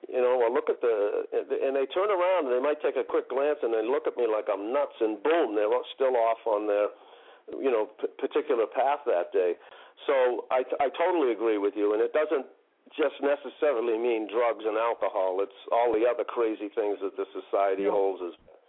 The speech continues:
Speaker 1: valuable.
Speaker 2: Uh, you're a-, you're absolutely right, Tom. It's anything that gets in the way of relationships. There can be too much time at the gym, not enough time with the kids, too much jogging, I mean,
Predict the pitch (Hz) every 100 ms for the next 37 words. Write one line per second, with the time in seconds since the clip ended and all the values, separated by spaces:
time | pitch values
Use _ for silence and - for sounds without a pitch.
0 | _ 110 113 107 104 - - - - 143
1 | 165 165 180 185 180 - 175 180 175 -
2 | 180 170 185 190 - 165 143 139 - 185
3 | 208 196 190 175 165 - 165 156 151 147
4 | 147 147 147 127 117 117 135 143 - 139
5 | - 151 - _ - _ 123 - 143 131
6 | - 190 175 175 - 160 156 151 151 147
7 | 147 156 139 113 127 147 147 139 - 147
8 | 143 135 135 - 151 147 _ _ _ _
9 | _ _ 156 160 156 151 _ 156 151 147
10 | 147 143 143 135 131 127 127